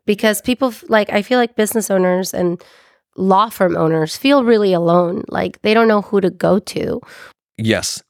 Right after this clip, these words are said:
Speaker 2: yes. And it, and what they find is that generally, like,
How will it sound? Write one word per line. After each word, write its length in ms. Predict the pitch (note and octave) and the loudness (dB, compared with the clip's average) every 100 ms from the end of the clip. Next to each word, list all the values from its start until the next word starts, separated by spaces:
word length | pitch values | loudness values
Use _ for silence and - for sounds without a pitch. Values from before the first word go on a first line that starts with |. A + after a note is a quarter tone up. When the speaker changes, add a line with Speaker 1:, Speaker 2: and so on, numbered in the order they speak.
| - | -8
Speaker 2:
yes. 240 | A2 - - | -6 -4 -2
And 120 | C3+ | -2
it, 180 | B2+ - | -2 0
and 260 | B2 B2 B2 | -2 0 -2
what 120 | A#2 | -2
they 80 | A#2 | 0
find 340 | F3 D#3+ D3 | 2 2 2
is 80 | A#2+ | 0
that 120 | A2+ | 0
generally, 360 | A2 B2 A#2+ A#2 | 0 0 0 2
like, 300 | G#2+ G2+ | 0 -2